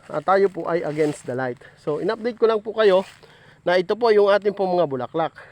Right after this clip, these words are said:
At, ah, meron pa po akong isi-share sa inyo na kapag ang ating pong mga bulaklak ay meron pong kasabay na lumalabas na mga dahon,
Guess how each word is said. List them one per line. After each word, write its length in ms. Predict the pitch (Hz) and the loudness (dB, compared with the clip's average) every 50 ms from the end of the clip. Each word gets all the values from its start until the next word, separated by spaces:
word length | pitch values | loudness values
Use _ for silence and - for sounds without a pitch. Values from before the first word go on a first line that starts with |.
| - _ | -16 _
At, 200 | 180 175 175 185 | -8 -8 -4 -2
ah, 160 | 180 170 165 160 | -2 0 0 0
meron 280 | 175 220 254 277 277 | 0 0 2 0 0
pa 120 | 262 247 214 | -2 -4 -4
po 120 | - 254 | -4 -4
akong 240 | 233 - 233 233 214 | -4 -2 -4 -4 -4
isi-share 400 | - - 214 - - 208 202 190 | -4 -6 -6 -2 0 0 0 0
sa 120 | - 233 | 0 0
inyo 320 | 214 214 185 165 160 175 - _ _ _ _ _ _ - - - - - _ _ | 0 2 2 0 0 -2 -6 _ _ _ _ _ _ -20 -20 -20 -20 -20 _ _
na 160 | 190 185 170 | -2 0 0
kapag 480 | 156 - 190 202 - 294 330 311 269 233 - 226 | 0 -2 -2 0 2 4 4 4 2 0 -2 0
ang 240 | 226 226 226 226 | 2 4 4 4
ating 320 | 233 277 269 285 269 240 240 | 4 2 2 0 -2 -2 0
pong 160 | 247 240 233 233 | 0 2 2 2
mga 80 | 220 | 2
bulaklak 520 | 190 202 208 190 - - 220 226 220 202 - - - - - - - | 2 2 2 2 2 2 2 4 4 2 0 -4 -16 -20 -18 -8 -4
ay 80 | 170 175 190 | -2 0 2
meron 320 | 208 220 233 233 220 214 | 2 4 4 4 2 2
pong 200 | - 214 208 202 | 2 0 0 0
kasabay 560 | 202 185 - 185 175 185 220 214 196 156 147 139 | 0 -2 -2 -2 2 2 4 4 4 2 2 0
na 120 | 143 156 | -2 -2
lumalabas 560 | 156 156 165 170 190 202 202 196 175 170 165 - | -2 0 0 2 2 4 4 4 2 0 -2 -2
na 80 | 170 | -4
mga 240 | 147 143 139 135 131 | -4 -2 -2 -2 0
dahon, 520 | 143 170 170 156 143 135 131 131 131 135 | 0 0 2 2 0 0 -2 -4 -6 -10